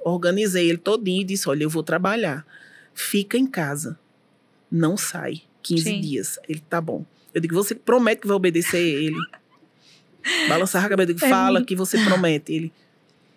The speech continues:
Speaker 2: Com dificuldade.
Speaker 1: com dificuldade de prometer. Quando eu saí, acho que passou uma hora, eu liguei pra casa. E falei com a menina lá, "Cadê Gilson?" Ela disse, "Ele saiu."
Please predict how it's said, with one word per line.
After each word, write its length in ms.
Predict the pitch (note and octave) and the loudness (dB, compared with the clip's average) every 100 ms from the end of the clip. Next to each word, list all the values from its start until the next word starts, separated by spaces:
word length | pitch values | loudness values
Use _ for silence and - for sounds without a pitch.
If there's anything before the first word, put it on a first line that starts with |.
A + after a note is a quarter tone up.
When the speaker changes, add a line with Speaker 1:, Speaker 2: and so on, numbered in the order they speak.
| - D#4 - - - - _ | -6 -4 -4 -6 -12 -20 _
Speaker 2:
Com 200 | A3 B3+ | -2 0
dificuldade. 680 | C4+ C4+ D#4 - E4+ B3+ G3+ | 2 2 0 2 2 4 4
Speaker 1:
com 60 | |
dificuldade 640 | G#3 G3+ G3+ D#4 A#3 C#3+ D#3 | 2 2 0 2 2 2 0
de 80 | |
prometer. 600 | D#3 F#3 G3 G3+ C#3+ C3+ - _ _ _ _ - - | 0 0 2 0 -4 -6 -10 _ _ _ _ -16 -2
Quando 260 | G3+ A3+ | 0 4
eu 80 | A#3+ | 4
saí, 460 | A#3+ C#4 C4+ A3 A3+ | 4 -2 0 2 2
acho 160 | B3 - | 2 0
que 60 | |
passou 320 | - F#4 C#4+ C4+ | 0 0 2 0
uma 240 | G4 B3+ | 2 2
hora, 180 | G#3+ A3 | 4 2
eu 60 | A#3+ | 2
liguei 200 | A#3+ B3 | 2 0
pra 160 | D4+ | -2
casa. 400 | - E3+ D3+ D#3 - _ - - - - _ | 0 0 0 -4 -8 _ -20 -20 -20 -20 _
E 160 | - F3+ | -4 -2
falei 340 | - G3+ E3+ | 0 2 2
com 120 | E3 F3+ | 2 0
a 40 | |
menina 340 | G3+ F#3+ G3 C4+ | 0 0 0 -2
lá, 260 | F3 F3+ | -2 -4
"Cadê 320 | - F#4+ G4 | -4 0 2
Gilson?" 460 | C4 G3 D#3+ - - - | 2 0 -2 -4 -8 -4
Ela 240 | E3+ E3+ | -2 -2
disse, 580 | D#3+ E3+ - - E3 E3+ _ _ _ _ | -6 -8 -6 -6 -8 -12 _ _ _ _
"Ele 160 | D#3+ D3+ | -4 -4
saiu." 500 | - D3+ G#2 E2 | -4 -4 -4 -8